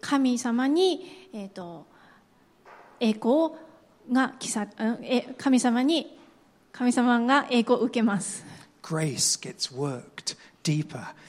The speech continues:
Speaker 2: into your heart.
Speaker 1: そして、二つ目として、恵みが私たちの心深くに働きます。
Speaker 2: And that becomes a witness, a testimony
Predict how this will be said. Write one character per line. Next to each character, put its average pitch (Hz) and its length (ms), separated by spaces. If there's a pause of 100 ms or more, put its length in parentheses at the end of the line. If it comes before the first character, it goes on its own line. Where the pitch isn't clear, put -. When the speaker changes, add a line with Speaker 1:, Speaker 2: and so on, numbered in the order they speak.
Speaker 2:
into 151 320
your 135 160
heart. - 540 (120)
Speaker 1:
そ 240 60
し - 100
て、 302 480
二 - 200
つ 214 120
目 226 140
と 226 120
し - 100
て、 294 200 (220)
恵 240 100
み 262 240
が 294 100
私 233 320
た 240 120
ち 240 100
の 240 140
心 233 340
深 339 260
く 330 100
に 214 100
働 196 400
き 202 100
ま 196 160
す。 - 140
Speaker 2:
And 120 200
that 147 200 (280)
becomes 120 400
a 113 60
witness, 127 640
a 117 40 (100)
testimony 123 840